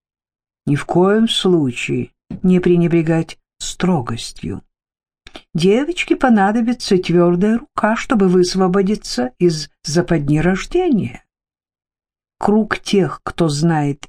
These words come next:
истину, узок. Так должно быть и впредь. Допустить иное означает призвать омерзительный призрак скандала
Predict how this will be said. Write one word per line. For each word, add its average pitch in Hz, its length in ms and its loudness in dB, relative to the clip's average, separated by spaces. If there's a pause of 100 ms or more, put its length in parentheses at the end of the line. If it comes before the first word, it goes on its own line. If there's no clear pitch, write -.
истину, 127 680 -6 (680)
узок. 214 800 -2 (1040)
Так 247 240 0
должно 175 420 2
быть 151 200 -2
и 151 60 0
впредь. 170 560 -2 (800)
Допустить 208 680 0
иное 247 400 2
означает 175 540 0
призвать 190 760 0 (400)
омерзительный 190 1000 2
призрак 185 560 0
скандала 135 880 -4